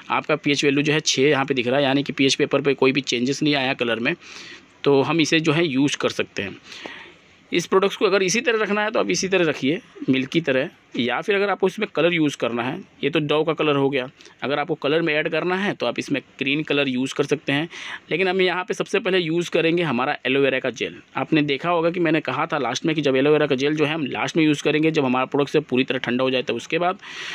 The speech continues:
तो अब यहाँ पे हम एलोवेरा जेल को यूज़ करेंगे, एक चम्मच हम यहाँ पे यूज़ करेंगे बड़े चम्मच से, ताकि जो है हमारा product जो है एलोवेरा की जो खूबी है उसमें हो सके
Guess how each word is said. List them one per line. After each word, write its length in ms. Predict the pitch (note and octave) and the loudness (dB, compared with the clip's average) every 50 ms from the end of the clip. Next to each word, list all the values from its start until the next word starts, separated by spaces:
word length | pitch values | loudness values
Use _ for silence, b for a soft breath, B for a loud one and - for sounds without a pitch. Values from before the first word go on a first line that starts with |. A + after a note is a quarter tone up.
| B B B B - | B B B B 2
तो 100 | - F3+ F3 | 2 4 4
अब 240 | - - D#3+ F3 | 2 0 0 0
यहाँ 180 | E3+ D#3+ E3 D#3+ | 0 0 -2 -2
पे 80 | - E3 | -2 -2
हम 160 | E3+ E3+ - | -2 -2 -2
एलोवेरा 320 | - C#3+ D3 D#3 D3 D3 | 0 2 2 4 4 2
जेल 180 | C#3+ C#3 C3 C3 | 2 0 0 2
को 100 | D3 C#3+ | 2 4
यूज़ 260 | B2 B2 C3 B2+ - | 4 4 4 2 2
करेंगे, 300 | C#3 B2+ C#3 D#3+ E3+ - - D#3 | 0 0 0 0 -2 -2 -2 -2
एक 180 | F3 G#3+ G#3+ - | -2 -2 0 0
चम्मच 300 | - G3 F#3+ F#3+ - - | 0 0 0 0 2 2
हम 100 | E3+ D#3+ | 4 4
यहाँ 240 | D3+ D3+ C#3 C#3 | 4 2 0 0
पे 100 | C#3+ E3 | -2 0
यूज़ 240 | D#3 C#3+ C#3+ D3 - | 0 2 0 0 2
करेंगे 260 | - D3 D3 D3+ E3 D#3+ | 2 2 4 4 2 2
बड़े 180 | B2 A#2+ C3 C3+ | 2 2 2 2
चम्मच 280 | - C3 B2 B2 A#2+ | 2 2 2 2 0
से, 180 | - - D3 E3+ - B B B B B _ - | 2 2 0 0 0 B B B B B _ -6
ताकि 300 | C3 B2+ - - D#3+ D#3 | -6 -2 0 2 2 4
जो 140 | D#3+ E3 D3 | 4 4 2
है 120 | D3 D#3 | 2 2
हमारा 220 | D3+ D3+ C#3 C#3+ C#3 | 0 0 0 0 0
product 260 | - C#3+ C#3+ D3 D3+ | 0 2 2 2 2
जो 120 | D3+ D3 C#3 | 2 2 2
है 200 | D3+ E3 F3 - - - | 2 0 -2 -2 -2 0
एलोवेरा 460 | B2+ C3+ D3 D3+ D3 C#3 C#3 C#3+ C#3+ C#3+ C#3+ C#3+ | 0 2 4 4 4 4 2 2 2 0 0 0
की 180 | - - D#3 D#3+ | 0 0 0 0
जो 120 | D#3 D3+ - - | 0 -2 -4 -6
खूबी 440 | - - - E3+ D#3+ D#3+ F#3+ G#3+ F#3+ | -10 -8 -2 0 0 2 2 2 2
है 200 | D3+ G2 D#2 - B B B B B | 0 0 -4 -8 B B B B B
उसमें 260 | - C#3+ - F3 E3 D3 | -4 -2 0 0 0 0
हो 240 | C3 - - C3+ C#3+ C#3+ | 0 2 2 2 2 2
सके 320 | D#3+ D3 - D#3+ G3 | 0 0 0 0 0